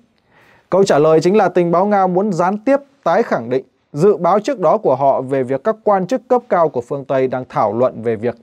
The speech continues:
tìm người thay thế ông Zelensky. Tờ Politico vào hồi tháng mười hai đã viết rằng đã đến lúc Tổng thống Ukraine cân nhắc việc thành lập một chính phủ đoàn kết dân tộc, trong đó cho phép các nhà lãnh đạo phe đối lập và xã hội dân sự tham gia vào chính trị.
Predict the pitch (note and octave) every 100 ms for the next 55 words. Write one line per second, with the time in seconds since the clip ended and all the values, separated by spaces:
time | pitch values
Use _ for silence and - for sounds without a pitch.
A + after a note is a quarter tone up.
0 | - C#3+ A#2+ A#2+ B2 A2+ - B2+ B2 C#3+
1 | B2 A2+ G#2+ - A2 G#2 _ _ _ _
2 | _ _ - D3+ D3 F3 E3 D#3+ D#3 E3
3 | D#3 C3+ A#2 C#3 B2+ D3+ E3+ C3 C3 D#3+
4 | G3 D#3 B2+ A2 _ _ _ _ G3 B3
5 | C4 C#4+ - E3 B2 D3+ F#3+ F3+ F3 D#3+
6 | D3+ D3+ D3 F3 D#3 F3 A3+ C3+ A#2+ -
7 | C#3 B2+ B2+ B2+ C3 A#2 - D#3 G3+ A#2+
8 | - C#3+ C#3 A#2+ A3+ F3+ C#3+ C3 - _
9 | _ _ - A3 A#3 F#3 A#3 A#3 G#3+ B3
10 | C4 B3+ A#3+ D#3 C3 D#3 G#3 E3+ C3+ F3
11 | D#3+ F#3 E3 - _ - B2 A2 - G#3+
12 | G#3 A#2 B2 C3+ C#3 - C#3 A#2+ A#2+ A#2
13 | G2+ - A#2+ C#3+